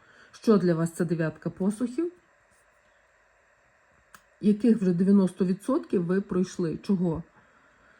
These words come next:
Роботи, е, можливо, це в-, ма-, стосується, е, розмови, втілення,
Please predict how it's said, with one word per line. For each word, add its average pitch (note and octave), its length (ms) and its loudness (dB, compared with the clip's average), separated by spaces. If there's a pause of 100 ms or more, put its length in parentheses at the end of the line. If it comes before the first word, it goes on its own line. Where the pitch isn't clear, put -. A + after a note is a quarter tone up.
(560)
Роботи, F#3 600 0
е, F3 760 -2 (2000)
можливо, D#3 580 -2
це C#3 220 -6
в-, C#3+ 320 -8
ма-, C#3+ 140 -4
стосується, D3+ 760 -8
е, C#3 200 -6
розмови, F3 1040 0 (340)
втілення, F#3+ 1160 2